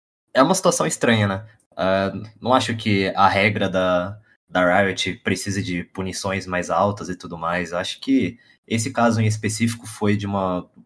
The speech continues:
uma falha de comunicação grande das duas partes envolvidas aí, e que talvez a Riot até seja a menor das culpadas,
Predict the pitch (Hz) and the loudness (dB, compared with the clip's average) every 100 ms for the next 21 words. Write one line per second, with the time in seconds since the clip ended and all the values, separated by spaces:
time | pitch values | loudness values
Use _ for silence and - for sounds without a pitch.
0 | _ _ _ 104 98 104 95 - 98 95 | _ _ _ -6 -2 0 -2 -4 -10 -10
1 | 92 95 - 95 90 101 113 90 90 _ | -6 -6 -4 -4 -2 0 -2 -4 -6 _
2 | _ _ _ - 92 92 98 92 - 90 | _ _ _ -4 -2 0 0 0 2 2
3 | 98 101 92 90 95 87 90 110 104 87 | 0 -2 -8 -4 -4 -4 -4 -2 -2 0
4 | 87 95 - _ _ _ _ _ 104 107 | 0 -2 -6 _ _ _ _ _ -10 -8
5 | - 120 123 117 104 98 95 _ 120 107 | 0 0 2 0 2 0 -4 _ 2 4
6 | 135 143 117 139 135 131 120 135 123 127 | 4 6 6 4 0 -2 0 0 0 2
7 | 120 113 110 107 110 107 120 113 90 87 | 2 0 2 2 2 0 -4 2 2 2
8 | 85 - - | -2 -10 -12